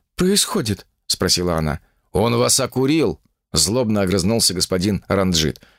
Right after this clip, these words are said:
«Ничтожный червь, исчезни, пока я не вырвал твой лингам с корнем, излив кровью твою муладхару прямо на эту траву!»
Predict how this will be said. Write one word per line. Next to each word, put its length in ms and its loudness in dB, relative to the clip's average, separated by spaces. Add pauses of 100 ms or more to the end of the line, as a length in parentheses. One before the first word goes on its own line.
«Ничтожный 680 0
червь, 500 -2
исчезни, 880 0 (340)
пока 220 0
я 180 2
не 120 2
вырвал 360 2
твой 360 0
лингам 480 2
с 80 0
корнем, 420 -2 (260)
излив 460 0
кровью 400 0
твою 400 0 (120)
муладхару 680 2
прямо 320 0
на 140 2
эту 120 -2
траву!» 400 0